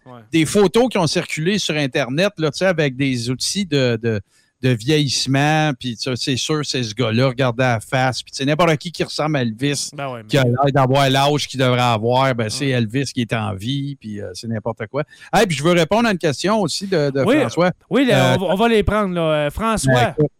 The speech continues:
Speaker 1: oui, est-ce qu'Elvi-, euh, euh, est-ce que Elvis était conscient qu'il était exploité par, euh, son, son agent, le, le colonel Parker?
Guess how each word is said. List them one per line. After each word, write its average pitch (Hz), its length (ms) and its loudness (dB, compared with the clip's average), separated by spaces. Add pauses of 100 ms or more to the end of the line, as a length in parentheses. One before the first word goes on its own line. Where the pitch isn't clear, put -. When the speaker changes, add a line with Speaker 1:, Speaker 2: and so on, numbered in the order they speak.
(100)
Speaker 1:
oui, 185 160 -2
est-ce 175 420 -4
qu'Elvi-, 254 440 0
euh, 262 100 -2
euh, 156 600 -4 (100)
est-ce - 120 -12
que 233 80 -6
Elvis 196 600 -4
était 151 380 -6
conscient 165 440 -8
qu'il 160 120 -10
était 143 260 -6
exploité 180 640 -6
par, 147 300 -4
euh, 135 220 -6 (440)
son, 131 400 -8
son 147 240 -8
agent, 156 380 -4
le, 135 300 -6
le 127 160 -12
colonel 151 360 -8
Parker? 135 440 -10